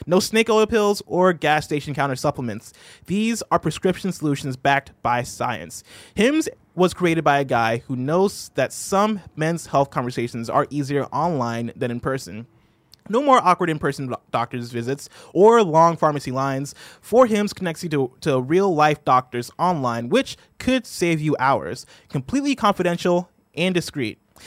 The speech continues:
Answer a few quick questions a doctor will review, and if they determine it's right for you, they, they can prescribe you m-, medication to treat hair loss that is shipped directly to your door. Try Hims today by starting out, starting out with a free online visit.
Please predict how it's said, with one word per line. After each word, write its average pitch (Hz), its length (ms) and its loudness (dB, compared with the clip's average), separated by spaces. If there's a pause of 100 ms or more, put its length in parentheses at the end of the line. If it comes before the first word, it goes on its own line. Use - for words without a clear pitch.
(160)
Answer 190 220 2
a 170 40 2
few 262 220 -2
quick 240 220 0
questions 143 480 -2
a - 80 -6
doctor 165 240 2
will 156 180 2
review, 120 400 0
and 131 100 -4
if 131 100 -4
they 143 60 0
determine 202 540 -4 (220)
it's 135 200 -6
right 139 220 0
for - 80 -14
you, 170 380 0 (420)
they, 147 220 -2 (160)
they 160 120 2
can 208 140 -4
prescribe 143 380 0
you 127 160 -2
m-, 120 80 -6 (100)
medication 143 520 -2
to 117 60 -4
treat 190 300 -4
hair 156 180 2
loss 117 360 -4 (180)
that 123 100 -6
is 127 140 -6
shipped - 340 -4
directly 143 420 0
to - 140 -16
your 135 160 0
door. 113 380 -6 (300)
Try 233 220 2
Hims 240 260 0
today 185 200 2
by 165 120 0
starting 165 460 0 (100)
out, 139 240 4 (100)
starting 190 380 2
out 147 320 2
with 180 240 0
a 135 80 0
free 190 460 -2
online 139 520 -2
visit. 131 320 -2